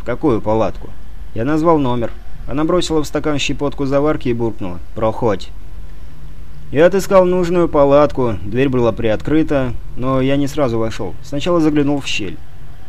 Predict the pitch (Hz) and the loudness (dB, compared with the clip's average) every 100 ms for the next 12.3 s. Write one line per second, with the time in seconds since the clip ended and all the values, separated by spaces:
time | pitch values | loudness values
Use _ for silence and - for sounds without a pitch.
0 | - 113 117 120 143 202 214 185 180 196 | -6 -4 -2 2 2 2 2 4 4 6
1 | 165 180 175 147 135 170 170 151 143 143 | 4 4 2 2 2 2 2 2 2 2
2 | 135 117 113 143 151 143 117 110 113 123 | 0 0 0 2 2 0 0 2 2 0
3 | 135 143 - 117 101 113 113 123 107 104 | -2 -2 0 -2 0 -2 -2 -2 -2 -2
4 | 92 85 82 - - - 117 127 107 110 | -2 -4 -6 -6 -6 -2 2 2 2 0
5 | 101 95 - 131 127 123 107 110 107 143 | 0 -2 0 2 2 0 -2 -2 -2 0
6 | 123 98 120 127 123 117 107 104 113 117 | 0 0 2 4 4 2 0 -2 -2 -2
7 | 110 98 117 131 - 113 110 - - - | -2 0 0 0 0 0 -2 -4 -6 -6
8 | - 120 123 160 185 185 175 156 156 170 | -4 -2 2 6 4 4 2 6 6 6
9 | 156 139 147 - 120 113 110 101 98 - | 6 6 4 2 0 2 -2 -2 -4 -8
10 | - 104 104 117 139 180 180 175 165 165 | -6 -4 0 4 6 6 4 2 2 2
11 | 147 156 156 165 156 143 139 - 131 135 | 2 2 4 6 4 4 0 -2 -2 2
12 | 147 123 - | 4 2 0